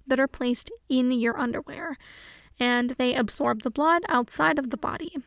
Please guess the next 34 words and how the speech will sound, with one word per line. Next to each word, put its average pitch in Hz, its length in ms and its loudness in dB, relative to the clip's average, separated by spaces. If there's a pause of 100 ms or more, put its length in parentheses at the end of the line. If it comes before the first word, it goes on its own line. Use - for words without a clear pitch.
(600)
These 339 420 2
are 269 320 6
the 262 200 0
easiest 302 420 0
to 277 80 -4
use, 247 340 0
but - 200 -4
they're 277 120 0
not 359 260 -4
very 302 220 0
eco-friendly 247 720 0
because 240 400 -4
they're 240 140 -2
single 233 380 -2
use, 294 520 -4
and 240 160 0
you 240 80 0
probably 247 380 -2
have 247 240 -8
to 254 80 -6
go 240 240 2
through 233 260 -6
around 262 340 -4 (360)
four 254 840 0 (200)
plus 240 600 0
in 247 160 -6
a 247 60 -4
day 247 480 -4 (100)
on 233 340 0
your 233 120 -2
heaviest 220 560 -4
days. - 420 -8 (760)
There 269 280 4
are 262 300 4